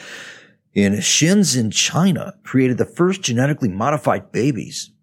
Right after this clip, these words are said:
They edited a gene called C C R five in an attempt to make the babies resistant to H I V, resistant to smallpox, and resistant to cholera. The success of their experiment has yet to be determined. Oh boy.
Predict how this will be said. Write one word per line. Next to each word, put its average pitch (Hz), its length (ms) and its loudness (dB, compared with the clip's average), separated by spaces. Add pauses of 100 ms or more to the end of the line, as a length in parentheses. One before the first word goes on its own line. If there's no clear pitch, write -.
(380)
They - 220 -10
edited 170 380 0
a - 20 -6
gene 127 380 0
called - 320 -2
C - 220 -2
C 151 220 -2
R 107 160 0
five 139 600 -2 (800)
in 110 120 2
an 87 80 0
attempt 143 400 0
to - 80 -2
make 117 220 2
the - 60 -10
babies 123 480 0
resistant - 600 -4
to - 120 -16
H 107 220 -4
I 90 140 -4
V, 190 360 0 (280)
resistant - 540 -2
to - 60 -10
smallpox, - 880 -4
and - 160 -18
resistant 147 540 -2
to - 60 -12
cholera. - 600 -2 (760)
The - 40 -20
success - 640 -2
of 110 180 -4
their 107 140 0
experiment 160 640 0
has - 180 -16
yet 160 180 0
to - 80 -10
be 98 100 -6
determined. 151 580 -2 (520)
Oh 135 200 -8 (120)
boy. 113 340 -4